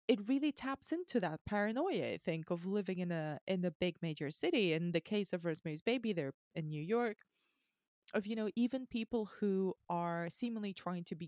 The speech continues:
good to you and friendly and open might be hiding something and might be after something. And that kind of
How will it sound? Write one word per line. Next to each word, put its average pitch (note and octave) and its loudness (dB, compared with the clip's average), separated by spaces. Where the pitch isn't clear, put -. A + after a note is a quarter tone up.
good - -4
to E3 -6
you - -6
and D#3+ -4
friendly D3+ -4
and E3+ -2
open - -4
might G3+ 0
be C4 0
hiding B3 -4
something D3+ -8
and E3+ -2
might G3 -2
be G#3 -4
after G#3 -4
something. D#3+ -8
And E3+ -2
that F3+ -2
kind A3 0
of G3 0